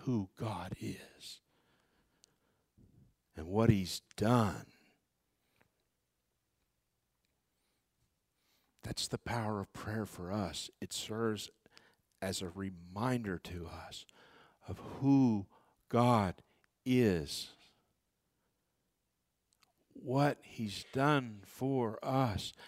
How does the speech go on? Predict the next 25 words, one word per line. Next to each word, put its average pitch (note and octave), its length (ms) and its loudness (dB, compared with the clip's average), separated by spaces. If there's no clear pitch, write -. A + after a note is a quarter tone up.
and A#2 240 -4
that A2+ 180 2
he A#2+ 680 -2
is A#2+ 380 4
sovereign, G#2+ 880 2
and A2+ 220 0
that G2+ 180 0
things C#3 520 4
will B2+ 320 4
work B2+ 340 2
out B2+ 360 2
according B2 760 0
to A2 140 -4
his A#2+ 540 4
will, C3 540 8
not C#3 180 8
always D3+ 340 8
according C3+ 420 0
to C3+ 120 -8
the C3 100 0
way B2+ 200 6
we B2 160 2
think B2 320 -6
they E2 160 -6
should. - 340 -12